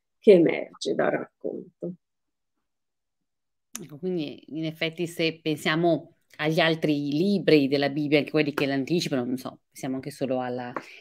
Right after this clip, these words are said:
Speaker 2: a Genesi, dove appunto il, il Dio che conosciamo è un Dio creatore, quindi un Dio assoluto, quello che conosciamo qui è veramente un Dio in relazione,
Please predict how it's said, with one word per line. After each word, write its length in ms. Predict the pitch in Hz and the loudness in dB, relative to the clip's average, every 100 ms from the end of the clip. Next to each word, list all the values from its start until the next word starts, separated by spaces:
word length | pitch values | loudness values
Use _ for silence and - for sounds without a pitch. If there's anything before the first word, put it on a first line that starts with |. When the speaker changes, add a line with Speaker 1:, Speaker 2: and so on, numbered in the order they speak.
| - | -6
Speaker 2:
a 140 | 135 | -2
Genesi, 440 | 147 151 131 147 147 | 8 8 8 4 2
dove 140 | 123 | -2
appunto 400 | 117 135 127 - 104 - | 0 0 0 -4 -12 -14
il, 500 | 71 78 78 - - | -14 -14 -16 -18 -14
il 180 | 135 143 | -10 -2
Dio 220 | 156 151 | 2 2
che 100 | - | 0
conosciamo 500 | - 139 - 156 143 | -4 -4 -2 -2 0
è 40 | |
un 80 | 135 | 0
Dio 140 | 143 143 | 0 0
creatore, 600 | 147 143 147 151 156 147 | 0 0 0 2 4 4
quindi 180 | 151 | 2
un 120 | 147 147 | 2 4
Dio 340 | 170 165 147 - - - _ - | 6 6 4 -4 -20 -20 _ -4
assoluto, 920 | 165 - 170 254 208 165 175 190 196 | -2 2 6 6 6 4 6 8 8
quello 200 | 202 196 | 4 4
che 120 | 185 | 2
conosciamo 480 | 196 196 208 226 247 | 2 2 2 2 2
qui 240 | 185 254 | 4 6
è 60 | 190 | 6
veramente 560 | 143 156 202 143 135 | 4 2 4 2 2
un 140 | 170 165 | 0 2
Dio 320 | 165 202 - | 4 4 4
in 160 | 190 175 | 2 2
relazione, 920 | 160 143 - 185 143 120 127 131 | 0 -4 -8 -4 -4 -4 -6 -6